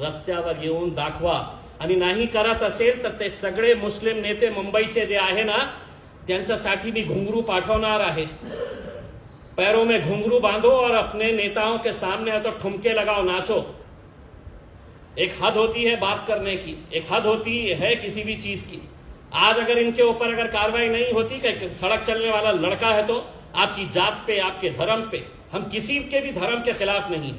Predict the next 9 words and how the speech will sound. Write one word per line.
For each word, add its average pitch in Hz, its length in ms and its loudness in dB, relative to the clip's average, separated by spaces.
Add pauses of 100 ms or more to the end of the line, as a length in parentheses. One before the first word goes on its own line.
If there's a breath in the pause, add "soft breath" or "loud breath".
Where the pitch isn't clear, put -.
(420)
ہم 185 140 -2
کسی 226 240 -4
بھی 285 120 -6
مذہب 247 360 2
کے 247 80 2
خلاف 220 420 0
نہیں 180 300 -2
ہیں، 127 60 -10 (920)
ہم 214 80 0